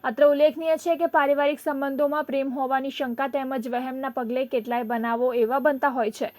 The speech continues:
કે ગુસ્સો અને આવેશમાં લેવાયેલા નિર્ણયો આજીવન સમસ્યાના સ્વરૂપમાં ફેરવાય છે.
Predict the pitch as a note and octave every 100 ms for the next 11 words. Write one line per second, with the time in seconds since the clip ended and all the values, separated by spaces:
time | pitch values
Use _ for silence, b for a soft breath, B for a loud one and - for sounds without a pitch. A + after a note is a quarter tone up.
0 | B B B B3 G#3+ C4+ - F4 F4+ C4+
1 | C#4 D4 - B3 C#4 D#4+ - D4+ C#4+ C4
2 | B3+ C4 B3+ B3+ B3 A#3 A#3 C#4 B3+ A#3+
3 | A3 A3+ G#3+ B3 C4 B3 A#3 A3 A3+ -
4 | B3+ A#3+ A#3 B3+ B B - C#4 C4+ D4+
5 | B3+ A#3 A#3+ A#3 A3 G#3+ - -